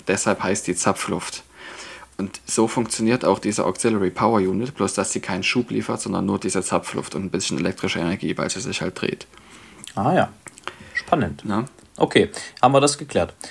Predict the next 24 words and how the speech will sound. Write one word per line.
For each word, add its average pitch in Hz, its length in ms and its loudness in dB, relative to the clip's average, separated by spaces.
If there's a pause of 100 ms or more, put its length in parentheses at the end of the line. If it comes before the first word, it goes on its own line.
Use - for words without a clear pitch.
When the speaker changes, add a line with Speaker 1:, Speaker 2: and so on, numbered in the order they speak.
(100)
Speaker 2:
Dann, 127 120 6
Herr 151 140 8
Stett, 156 240 4
eine 127 160 6
Frage, 143 320 8
die 127 100 6
ich 127 140 2 (160)
oh-, 147 180 10
tatsächlich 131 680 4 (140)
ausnahmsweise 104 480 6
mal, 87 260 -2
auch 110 180 4
wenn 113 80 6
man 113 260 4 (100)
in 110 60 -4
dem 120 140 6
Zusammenhang 113 560 4
darauf 104 240 6
kommen 127 240 6
könnte, 113 240 2
dass 101 140 4
sie 104 80 0
Hintergedanken 101 640 2
hat, - 160 0